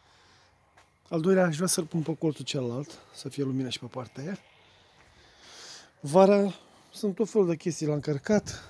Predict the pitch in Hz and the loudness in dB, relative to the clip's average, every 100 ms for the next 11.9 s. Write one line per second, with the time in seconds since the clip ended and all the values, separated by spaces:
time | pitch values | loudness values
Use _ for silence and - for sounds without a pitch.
0 | - - - - - _ _ _ _ - | -20 -20 -20 -20 -20 _ _ _ _ -20
1 | - 143 - _ _ _ 139 - 139 123 | -10 -10 -10 _ _ _ -14 -12 -12 -14
2 | 131 220 190 - 160 151 143 - - - | -14 -8 -8 -8 -8 -8 -10 -20 -20 -20
3 | - - - 139 147 151 175 220 208 180 | -20 -20 -8 0 2 6 10 10 10 6
4 | 190 170 185 208 196 185 185 175 151 139 | 6 4 0 2 2 4 2 0 -2 -2
5 | 139 120 123 160 - - _ _ - - | -4 -2 -2 -2 -8 -14 _ _ -20 -20
6 | - _ 151 147 160 156 - 156 156 139 | -20 _ -4 -2 2 0 2 2 2 2
7 | - 156 151 160 180 185 - 170 165 165 | 0 2 2 2 0 -2 -2 0 2 2
8 | 156 - - - - - _ - - - | -2 -8 -20 -20 -20 -20 _ -20 -20 -20
9 | - - - _ _ _ _ _ _ - | -20 -20 -20 _ _ _ _ _ _ -8
10 | 147 143 _ 180 170 - 175 175 165 160 | -6 -6 _ 6 6 4 4 4 4 0
11 | 165 151 151 131 123 120 - 170 | 0 2 2 0 -2 -6 2 2